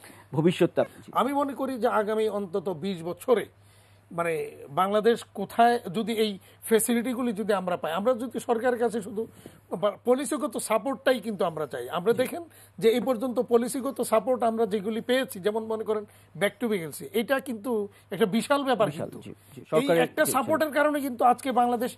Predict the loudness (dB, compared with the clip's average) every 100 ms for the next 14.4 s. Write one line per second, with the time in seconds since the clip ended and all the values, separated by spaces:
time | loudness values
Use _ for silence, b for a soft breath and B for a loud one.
0 | -4 -2 -2 -4 0 -2 0 -4 -4 -4
1 | -4 -2 0 2 4 4 4 -2 -2 0
2 | 2 2 -2 -12 -6 -4 2 2 2 -4
3 | -6 -2 -2 0 2 2 2 -2 -2 -16
4 | _ b b -6 2 4 2 -2 -2 0
5 | 0 0 -2 -2 -4 -2 -2 2 0 2
6 | -2 -2 -2 -2 -2 -2 -2 -4 -4 -6
7 | -12 b b -2 -2 2 0 0 -2 -4
8 | -4 -8 -8 -10 -12 -14 -6 -6 -6 -4
9 | -4 -2 -4 -2 -4 -4 -6 -8 -8 -8
10 | -8 -2 -2 0 -2 -2 -10 -12 -12 -16
11 | -10 -4 -4 -2 -2 0 -2 -2 -4 -4
12 | -2 -4 -4 -6 -6 b b -4 -2 0
13 | 0 -2 -4 -6 -8 -2 -4 -2 2 2
14 | 2 -4 -6 -6